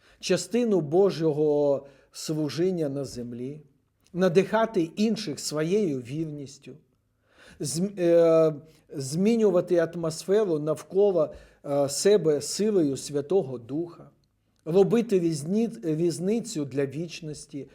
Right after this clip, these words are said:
не завтра, не після призначення, а сьогодні. І знаєте, що на-, е, дивовижніше?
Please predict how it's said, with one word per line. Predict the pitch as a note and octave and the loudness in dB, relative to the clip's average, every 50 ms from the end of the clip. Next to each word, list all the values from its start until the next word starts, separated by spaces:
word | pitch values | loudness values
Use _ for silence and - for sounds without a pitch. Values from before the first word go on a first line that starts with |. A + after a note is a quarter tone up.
| _ _ - | _ _ -4
не | D3 F3 G#3 A3 | 0 2 2 2
завтра, | E3 A2 D#3 D#3+ E3 E3 D#3+ - - E3 D#3+ E3 - - _ _ _ _ _ _ _ _ _ _ _ - | 2 2 2 0 0 0 -4 -8 -12 -14 -14 -14 -18 -20 _ _ _ _ _ _ _ _ _ _ _ -2
не | E3 G3 A#3 A3+ | 2 4 4 4
після | A#3 F3+ G3+ G#3+ G#3 G#3+ G3 F#3 F3+ | 2 2 0 0 0 0 0 0 0
призначення, | F#3 - F3+ F3 E3+ D#3 C#3+ D#3 D#3+ D#3+ D#3 D3+ C#3+ - - D3+ D3 D3 C3+ - | 0 -2 -4 -4 -4 -4 -4 -6 -6 -6 -6 -6 -8 -10 -12 -10 -10 -12 -12 -8
а | - D3+ D3+ | -6 -6 -6
сьогодні. | D3+ - D3+ C3+ A#2+ A#2+ C3+ D3+ E3 E3 E3 D#3+ E3+ E3 - _ _ _ _ _ _ _ _ _ _ _ _ _ _ _ _ _ _ _ _ - | -4 -4 -4 -4 -4 -4 -4 -4 -4 -4 -8 -12 -16 -18 -20 _ _ _ _ _ _ _ _ _ _ _ _ _ _ _ _ _ _ _ _ -6
І | F3 E3+ | -6 -4
знаєте, | D3+ F3+ G#3 A#3+ A#3+ A3 - F#3+ D#3+ | -2 -2 -2 -2 -2 -2 -2 -2 -2
що | C#3+ - - - F3 D#3+ D#3 C#3+ C3+ C#3 | -2 -4 -4 0 0 2 2 0 0 -4
на-, | C#3+ D3 D#3 D#3+ D#3+ D#3 D3+ D3 C#3 C3 D3 E3+ - | -4 -4 -2 0 0 0 0 0 -2 -4 -8 -10 -8
е, | D3 D3 C#3 C#3 C3+ C3+ C3+ C3 | -6 -4 -2 -2 -2 -2 -4 -4
дивовижніше? | C3 C3 D#3 D3+ D#3+ D#3 C#3+ C#3 C#3 B2 A2+ G#2+ G#2+ G#2+ G#2 - - | -4 -4 -2 -2 -2 -2 -4 -4 -6 -8 -8 -12 -14 -16 -18 -20 -20